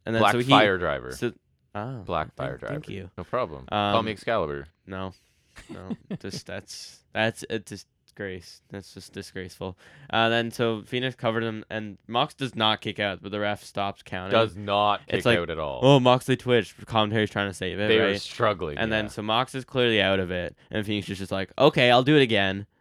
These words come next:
Speaker 2: Let
Speaker 1: And
Speaker 2: me
Speaker 1: then
Speaker 2: do the same thing and drop you on your, and it's
Speaker 1: he
Speaker 2: e-
Speaker 1: definitely, like, at least he tapped the mat.
Speaker 2: Even the sec-, yes, even the second one,
Speaker 1: I
Speaker 2: his
Speaker 1: don't
Speaker 2: head
Speaker 1: care,
Speaker 2: touched the
Speaker 1: like, he
Speaker 2: mat.
Speaker 1: tapped the mat at least, which it, it's not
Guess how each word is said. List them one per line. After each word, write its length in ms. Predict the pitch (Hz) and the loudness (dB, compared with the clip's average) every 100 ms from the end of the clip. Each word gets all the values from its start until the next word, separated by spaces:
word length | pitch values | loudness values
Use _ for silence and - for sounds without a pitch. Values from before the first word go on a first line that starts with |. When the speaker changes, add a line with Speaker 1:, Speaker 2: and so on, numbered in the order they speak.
| - | -2
Speaker 2:
Let 140 | 143 | 0
Speaker 1:
And 80 | 151 | 0
Speaker 2:
me 20 | |
Speaker 1:
then 120 | 98 98 | 0 -2
Speaker 2:
do 160 | 131 | -2
the 120 | 127 - | -4 -6
same 520 | - 127 127 135 143 | -8 -6 -4 -4 -6
thing 440 | - 135 113 101 | -4 -2 0 -2
and 120 | 98 92 | -6 -4
drop 300 | 107 104 - | 0 0 0
you 140 | 113 | -4
on 140 | 101 | -4
your, 100 | 101 | -4
and 160 | 104 113 | -4 -4
it's 240 | 120 _ | -6 _
Speaker 1:
he 80 | 135 | -2
Speaker 2:
e- 40 | 143 | 2
Speaker 1:
definitely, 380 | 143 156 160 175 | 4 2 0 -2
like, 220 | 156 - - | -2 -4 -2
at 200 | 135 123 | -2 -2
least 200 | 143 - | -10 -10
he 100 | 139 | -14
tapped 440 | - 113 117 - | -2 0 0 -2
the 100 | 120 | -8
mat. 240 | 104 95 90 | -6 -6 -6
Speaker 2:
Even 280 | 147 160 156 | -6 -6 -6
the 100 | 143 | -8
sec-, 300 | - 160 180 | -6 -8 -6
yes, 320 | 170 160 - | -6 -6 -8
even 260 | 151 147 156 | -12 -8 -8
the 80 | 147 | -8
second 400 | - 165 - 170 | -4 -4 -4 -4
one, 120 | 139 | 2
Speaker 1:
I 40 | |
Speaker 2:
his 40 | 135 | 4
Speaker 1:
don't 100 | 170 | 4
Speaker 2:
head 120 | 113 | 2
Speaker 1:
care, 220 | - 143 | 2 2
Speaker 2:
touched 100 | 139 | 2
the 80 | 127 | -2
Speaker 1:
like, 180 | 104 76 | -4 -2
he 60 | 139 | -4
Speaker 2:
mat. 120 | 131 | -4
Speaker 1:
tapped 380 | - 120 123 - | 0 0 0 -2
the 100 | 117 | -4
mat 220 | 110 107 | -2 -2
at 80 | 101 | -4
least, 240 | 95 87 | -8 -8
which 340 | 104 113 - _ _ _ _ - | -8 -8 -8 _ _ _ _ -6
it, 160 | 117 - - | -6 -6 -6
it's 320 | 117 110 - | -4 -4 -4
not 360 | 120 117 113 | 2 2 2